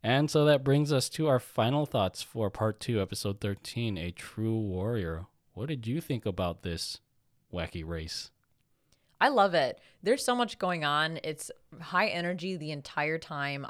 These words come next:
Speaker 2: The, the tricks that Joseph pulls out of his ass against Wamu are obviously suspending your disbelief. They're very funny. Um, they're very clever,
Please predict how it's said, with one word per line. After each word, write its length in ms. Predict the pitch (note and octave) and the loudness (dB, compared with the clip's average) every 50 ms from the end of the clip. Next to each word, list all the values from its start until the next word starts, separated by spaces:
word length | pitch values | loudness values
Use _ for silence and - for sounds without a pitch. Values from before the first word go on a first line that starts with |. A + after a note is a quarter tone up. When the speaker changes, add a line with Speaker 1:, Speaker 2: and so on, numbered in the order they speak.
| - - | -14 -14
Speaker 2:
The, 600 | - D#3+ C#3+ - D#3+ D3 C#3+ C#3 C3+ C3+ C3 A2+ | -14 -14 -6 -4 -2 0 0 0 0 0 -2 -4
the 120 | C3+ D3 C3+ | -6 -10 -10
tricks 560 | - - - - F3+ F#3 F#3 - - - - - - - _ _ | -10 -8 -2 0 0 0 0 -4 -12 -12 -14 -16 -20 -20 _ _
that 140 | - F3+ F3+ | -2 -2 0
Joseph 400 | F3 F3+ E3+ - - E3 - _ | 2 0 0 0 -4 -8 -10 _
pulls 300 | - - E3+ D#3+ E3 D#3+ | -4 0 0 0 0 0
out 140 | - D3+ D3+ | 0 -2 -2
of 100 | D3+ C3+ | -2 -2
his 100 | D#3 D#3+ | -4 -6
ass 320 | - C3+ C#3 C#3 D3 - | -4 -2 -2 -2 -2 -2
against 300 | E3 C3+ D3 C#3+ C#3+ - | -4 -8 -8 -8 -8 -10
Wamu 520 | - B2+ C3 C3+ C#3 C#3 C#3 C#3+ C#3 C#3 C3 - | -10 -6 -6 -6 -6 -6 -6 -6 -6 -6 -6 -4
are 480 | C3+ C3+ C3+ C3 C3 B2+ C3 C3 C3 - _ _ _ _ _ _ _ _ _ _ _ _ _ _ _ _ _ _ _ - | -2 -2 0 0 0 0 0 -2 -4 -8 _ _ _ _ _ _ _ _ _ _ _ _ _ _ _ _ _ _ _ 0
obviously 720 | - F3+ F#3+ F#3 F#3+ G3 F#3 - - F#3+ F3+ E3 D#3+ - - A#2+ | 6 6 6 6 6 2 0 0 0 0 0 0 -2 -4 -10 -14
suspending 540 | E3 - - F3 - - - F3 E3+ E3+ E3 | -12 -8 -8 -8 -6 -2 0 0 0 0 -2
your 100 | D#3+ D#3+ | -2 -2
disbelief. 560 | C3+ D3+ D#3 - - D#3+ D#3 D3+ D#3+ D3+ D3+ | -4 -4 -6 -6 -8 -8 -8 -6 -6 -6 -2
They're 140 | F3 F3+ F3 | 0 0 0
very 200 | F3 G3 F3+ E3 | 0 0 -2 -2
funny. 600 | F3 - - C#3 B2+ B2 E2+ A2+ C3 D3+ D#3 C#3 - - | -6 -8 -8 -8 -8 -8 -12 -12 -12 -12 -12 -14 -12 -10
Um, 360 | - C3+ B2+ B2+ B2 B2+ C#3+ | -8 -8 -6 -8 -8 -8 -8
they're 100 | D3+ F3 | -8 -6
very 560 | C#3 D3+ D#3 D3 D3 C#3+ C3+ C3+ C3+ C#3 B2 - _ _ _ _ _ | -2 -2 -2 0 -2 -4 -6 -8 -8 -10 -12 -14 _ _ _ _ _
clever, 840 | - - - D3 C#3 C#3 C3+ C3+ C#3+ C#3 C#3 C#3 C#3 C3+ C#3 C3+ | -20 -10 -4 0 0 0 0 0 0 2 2 2 2 2 0 -2